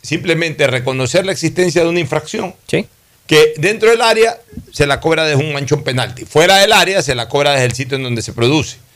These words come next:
Speaker 1: Este, es como que alguien le diga a un árbitro, "Oye, no, pues que co-, pitaste cinco o seis fouls fuera del área".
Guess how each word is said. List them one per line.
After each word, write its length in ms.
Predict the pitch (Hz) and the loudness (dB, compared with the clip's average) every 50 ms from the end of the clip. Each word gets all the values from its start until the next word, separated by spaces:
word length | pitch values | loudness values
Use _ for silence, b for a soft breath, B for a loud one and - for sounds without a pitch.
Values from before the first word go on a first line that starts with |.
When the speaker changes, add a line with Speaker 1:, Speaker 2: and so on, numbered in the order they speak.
| b b b b b b b b b _ | b b b b b b b b b _
Speaker 1:
Este, 640 | - 117 110 120 120 151 147 123 117 113 110 - - - b b b b b b - | 0 2 2 0 0 0 2 2 2 2 0 -2 -6 -10 b b b b b b -2
es 120 | - 113 | 0 2
como 200 | 143 156 151 135 | 2 2 2 0
que 80 | 123 156 | 0 0
alguien 300 | 147 151 151 151 151 143 | -2 -2 -2 -4 -4 -2
le 140 | 139 135 | 0 0
diga 500 | 139 143 147 147 143 147 139 131 127 127 120 | 0 0 0 0 2 2 4 4 4 2 0
a 140 | - - 135 | 0 0 -2
un 140 | 139 143 | 0 0
árbitro, 380 | 147 151 147 143 135 123 123 139 | 0 0 0 -2 -2 0 2 4
"Oye, 240 | 147 160 143 127 127 | 4 4 2 2 0
no, 200 | 135 156 170 - | 0 -2 -2 -2
pues 120 | 147 131 | -2 -2
que 120 | 117 127 123 | -2 -2 -2
co-, 200 | - 117 120 - 117 98 - | -2 -2 -2 -2 -6 -10 -6
pitaste 460 | - 127 120 127 147 147 151 - 151 | -4 -4 -2 0 0 0 0 -2 -4
cinco 380 | 127 - 160 165 170 156 151 147 | -4 -2 -2 -2 -2 0 0 0
o 40 | 131 | 2
seis 260 | - - 147 156 143 | 2 0 0 0 0
fouls 400 | - - 147 165 156 147 120 - - - | 0 2 2 4 4 2 0 -4 -10 -2
fuera 240 | - 143 147 151 143 | 0 0 2 2 2
del 140 | 139 143 156 | 2 2 2
área". 300 | 165 160 127 113 107 - | 2 0 0 -2 -4 -8